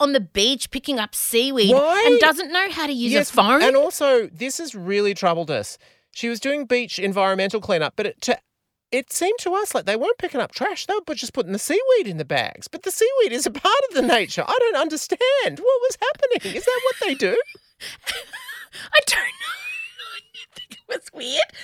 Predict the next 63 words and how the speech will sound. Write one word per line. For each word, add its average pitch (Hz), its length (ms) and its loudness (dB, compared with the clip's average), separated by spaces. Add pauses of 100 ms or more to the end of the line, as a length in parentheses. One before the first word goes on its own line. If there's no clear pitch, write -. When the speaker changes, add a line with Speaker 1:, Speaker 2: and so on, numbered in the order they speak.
(100)
Speaker 1:
Like, 370 140 4
was 392 120 2
she 320 100 -2
gonna 349 160 2
go 320 100 8
in 294 80 6
and 254 100 2
cart 247 280 6
a 247 40 4
dolphin 240 440 4
out 277 200 4
and 226 100 -8
put 233 180 -4
that 220 180 6
in 240 100 0
one 226 120 6
of 240 80 2
the 233 60 0
Speaker 2:
<laughs> - 60 -4
Yeah, - 0 - (100)
that's 233 120 4
Speaker 1:
boxes 269 160 4
as 240 60 0
Speaker 2:
what 214 100 4
it - 20 8
Speaker 1:
well? 220 200 6
It - 40 2
Speaker 2:
felt 381 120 6
Speaker 1:
was 226 120 -2
Speaker 2:
like. 170 360 2
Speaker 1:
strange. - 120 -8 (280)
<laughs> 294 160 -2 (1400)
Speaker 2:
Are - 60 4
Speaker 1:
And 214 80 6
Speaker 2:
you - 80 4
Speaker 1:
it - 80 0
Speaker 2:
gonna 415 200 0
make 156 300 0
it, - 160 -4
do - 100 -8
you 190 100 -6
think? - 440 -8 (220)
Are 170 80 0
you 196 120 -2
gonna 202 120 0
see 190 240 0
it 156 100 -4
through 139 480 -4
to - 120 -14
the 135 180 -4
end? 104 120 -4
Speaker 1:
Yes, 269 760 -4
the 254 200 -6
energy 262 600 -4
that 180 160 -4
I 175 160 -2
am 165 240 -4
drawing 254 640 -2
from 190 180 -8
the 160 80 -4
hate 269 360 -6
watching 196 500 -4
is 220 300 -10